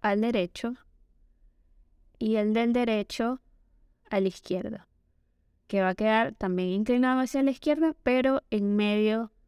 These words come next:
de los otros dos. Con la pinza plana pueden ir asegurándose que les quede cerradito.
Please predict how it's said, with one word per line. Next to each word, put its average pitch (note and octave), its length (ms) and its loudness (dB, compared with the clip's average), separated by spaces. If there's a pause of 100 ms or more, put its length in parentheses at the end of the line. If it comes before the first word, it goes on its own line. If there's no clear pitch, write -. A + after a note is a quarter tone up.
(140)
de G3 160 -2
los F3+ 180 -4
otros F3 300 -6
dos. - 420 -12 (680)
Con G#3 160 0
la G3+ 120 2
pinza B3 380 -2
plana A3+ 400 2
pueden G#3 400 0
ir A3 280 -2
asegurándose A3 1080 -2 (480)
que G3 140 -8
les F#3 160 -4
quede F#3 360 -2 (160)
cerradito. F#3+ 800 -4